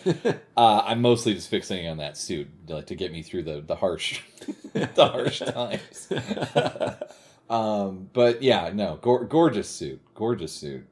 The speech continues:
Speaker 2: Um, I, I have no real complaints about that suit.
Speaker 1: I, you know, that's, I mean, I'm gonna probably do my, you know, um, you know, fan woes a little bit later in this podcast or sooner.
Speaker 2: Mm-hmm.
Speaker 1: That the fact is,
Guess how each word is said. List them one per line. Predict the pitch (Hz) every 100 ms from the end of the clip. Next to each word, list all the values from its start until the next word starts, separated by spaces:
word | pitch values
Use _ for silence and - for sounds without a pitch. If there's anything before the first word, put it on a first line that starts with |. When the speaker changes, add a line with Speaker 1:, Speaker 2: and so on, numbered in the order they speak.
| _
Speaker 2:
Um, | 82 82 78 76 69 110
I, | 85 90 90 - -
I | 95 98 85 -
have | 110 107 95
no | 101 104
real | 101 98 95
complaints | 90 85 90 85 -
about | 73 67 -
that | 64
suit. | - - - - -
Speaker 1:
I, | 104 135 131 87 87 85 _ - _ -
you | 135
know, | 120
that's, | 120 135 - - - - -
I | 117
mean, | 113 107 101 - _ -
I'm | 101 123
gonna | 113
probably | - 113 107 104
do | 104 104
my, | 98 95 92 90
you | 90 90 - 73 90
know, | 85 67 64 - -
um, | - - 69 67 69 73 71 71 _ _ _ _ _ _ - - _ _ _ _ _ _ _ _ - - -
you | 92
know, | 85 80 -
fan | - 135 120 113 107
woes | 107 104 98
a | 101
little | 95
bit | 92
later | 92 90 95 95 92
in | 92
this | 92
podcast | - 92 87 95 92
or | 80
sooner. | 90 95 92 95 -
Speaker 2:
Mm-hmm. | 95 101 101 98 98 - 127
Speaker 1:
That | 117 117
the |
fact | 110 135 123 120
is, | 117 107 101 -